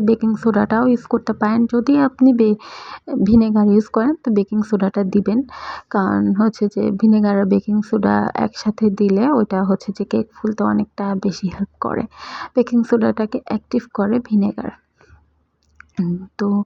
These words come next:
এরপরে আমি পাত্রে ঢেলে আমি এখানে দশ মিনিট প্রিহিট করতে দিয়েছিলাম ওভেন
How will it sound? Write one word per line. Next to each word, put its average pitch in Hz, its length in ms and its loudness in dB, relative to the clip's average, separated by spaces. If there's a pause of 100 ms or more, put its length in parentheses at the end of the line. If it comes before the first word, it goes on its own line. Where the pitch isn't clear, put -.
(460)
এরপরে 233 360 0
আমি 220 200 2
পাত্রে 208 440 -4
ঢেলে 196 420 0 (600)
আমি 190 280 0 (100)
এখানে 202 320 -2
দশ 202 260 2 (100)
মিনিট 202 340 0 (140)
প্রিহিট 208 360 -2
করতে - 280 -6
দিয়েছিলাম 202 600 -2
ওভেন 202 260 2